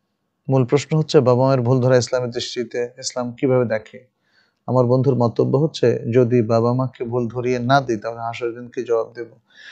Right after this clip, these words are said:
আচ্ছা, এই ভুলটা আমার কাছে মনে হচ্ছে, আহ, দিনী ক্ষেত্রে তারা যে ভুলগুলো করে থাকেন, হয়তো সে ভুলটা ধরিয়ে দিচ্ছেন। যেমন,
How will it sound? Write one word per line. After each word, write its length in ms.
আচ্ছা, 180
এই 100
ভুলটা 440
আমার 160
কাছে 260
মনে 220
হচ্ছে, 420
আহ, 260
দিনী 380
ক্ষেত্রে 320
তারা 200
যে 120
ভুলগুলো 440
করে 240
থাকেন, 340
হয়তো 200
সে 200
ভুলটা 300
ধরিয়ে 300
দিচ্ছেন। 360
যেমন, 360